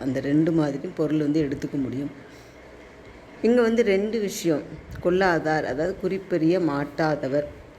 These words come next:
அப்படின்றது வந்து இங்க எங்கேயுமே இல்ல. ஆனா அதை நம்ம வந்து பயன்படுத்துறோம் பொருள்ல. அது வந்து அவாய் நிலை அப்படின்னு சொல்லுவாங்க. அதாவது ஒரு வார்த்தை, ஒரு சொல்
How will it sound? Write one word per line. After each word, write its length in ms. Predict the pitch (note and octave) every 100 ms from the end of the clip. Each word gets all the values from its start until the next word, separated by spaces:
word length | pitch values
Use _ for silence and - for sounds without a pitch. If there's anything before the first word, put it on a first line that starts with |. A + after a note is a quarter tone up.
| - - - - - - - -
அப்படின்றது 500 | D#3 D3 F3 F#3 E3+
வந்து 200 | D#3 F3
இங்க 200 | G#3+ E3
எங்கேயுமே 520 | D#3 D#3 E3+ F3+ F#3 D#3+
இல்ல. 320 | D3 D3 C3 - - -
ஆனா 160 | F3 F#3+
அதை 160 | E3+
நம்ம 200 | D#3 D3
வந்து 160 | C#3+ E3 E3
பயன்படுத்துறோம் 640 | C#3+ D#3 C#3+ B2+ - - - D#3
பொருள்ல. 440 | D3+ C#3+ C#3+ B2+ - - - - -
அது 180 | D#3 D3+
வந்து 240 | D#3 G#3+
அவாய் 420 | B3 F3+ D#3+ F3
நிலை 360 | E3 D3 C#3 C#3
அப்படின்னு 280 | C#3 C3 C#3+
சொல்லுவாங்க. 440 | D3+ C3+ B2+ A#2+ B2
அதாவது 400 | C3+ C#3+ G#3 F3
ஒரு 280 | D#3+ E3 E3+ - - - - - C#3+
வார்த்தை, 600 | D3 D#3 F3+ - C#3 E3+
ஒரு 240 | F3+ D#3
சொல் 400 | - F3 D#3 E3